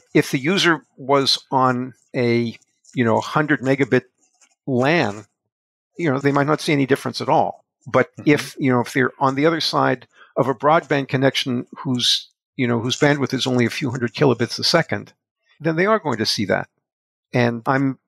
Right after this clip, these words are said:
Speaker 1: in the process of developing actually my first web application, and that actually is an issue because the server for that application is on the other side of that wireless connection.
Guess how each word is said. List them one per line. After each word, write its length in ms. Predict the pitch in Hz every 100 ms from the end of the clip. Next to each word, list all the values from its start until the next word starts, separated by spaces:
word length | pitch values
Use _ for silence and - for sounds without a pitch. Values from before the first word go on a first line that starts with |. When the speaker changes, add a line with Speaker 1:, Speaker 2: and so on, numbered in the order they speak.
| _
Speaker 1:
in 80 | 127
the 60 |
process 380 | 120 156 147 120
of 120 | 127
developing 600 | 113 113 147 139 123 113 -
actually 300 | 135 - 135
my 80 | 123
first 300 | - 143 -
web 160 | 151
application, 680 | 139 - 117 123 107 117 110 - - - _ -
and 280 | 120 120 -
that 220 | - 139
actually 460 | 147 147 - 170 160
is 140 | 156
an 80 | 156
issue 400 | 180 190 131 101 - _ - - _ 120
because 380 | 131 - 127
the 100 | 123
server 320 | 131 196 208 208
for 120 | 127
that 160 | 120
application 640 | 117 110 120 127 117 - 131 -
is 200 | 131 123 -
on 140 | 123
the 120 | 123
other 240 | 127 127 131
side 440 | - 147 143 135 -
of 160 | 117
that 220 | 120 117
wireless 420 | - 127 127 110 -
connection. 560 | 113 117 120 - 139